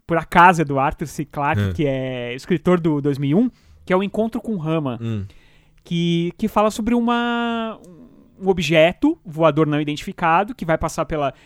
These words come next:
Speaker 1: entre a Terra e Marte, e, ou é entre Mercúrio e Marte, sei lá. É, sei que é perto da Terra, e aí tá todo mundo com medo e tal, porque ele, ele acelera e desacelera e tal. E ele tem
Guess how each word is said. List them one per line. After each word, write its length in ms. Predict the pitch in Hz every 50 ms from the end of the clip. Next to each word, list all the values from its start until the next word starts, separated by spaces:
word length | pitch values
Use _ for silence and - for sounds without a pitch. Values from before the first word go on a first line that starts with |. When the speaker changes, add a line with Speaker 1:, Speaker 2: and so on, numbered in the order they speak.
| - -
Speaker 1:
entre 280 | 180 185 180 - 185
a 60 | 170 165
Terra 320 | - - 185 185 185 196
e 40 | 175
Marte, 520 | 165 170 160 165 175 202 226 - - - - - _ _ _ _ _ _ _ _ _ _ _ _ -
e, 760 | - 170 175 180 185 190 196 208 214 226 233 240 254 262 - - -
ou 280 | 151 143 147 143 143 143
é 60 | 143
entre 160 | 143 143 156
Mercúrio 340 | 143 131 120 - - 151 139
e 20 | 120
Marte, 240 | 110 107 120 -
sei 100 | - 160
lá. 160 | 127 110 - -
É, 160 | - 147 160
sei 140 | 160 - -
que 60 | - 254
é 40 |
perto 280 | - - 214 254 - 262
da 100 | 226 208
Terra, 380 | - - 175 156 170 208 214 220
e 80 | 196
aí 80 | 180 185
tá 120 | - 190
todo 100 | - 208 214
mundo 100 | 214 -
com 100 | - 196
medo 380 | 170 170 170 190 220 220 202
e 20 | -
tal, 140 | - 202
porque 200 | 208 - 170 -
ele, 200 | 185 175 175 - - _ _ _ _ _ -
ele 140 | 160 160 175
acelera 480 | 160 - - 175 147 151 165 208 202
e 20 | 190
desacelera 540 | 151 156 170 151 - 180 156 147 151 165
e 40 | 185
tal. 260 | - - 165 196 - _ _ _ _ _ _ _ _ -
E 100 | 220 247
ele 140 | 262 294 277
tem 400 | - - 247 254 262 277 294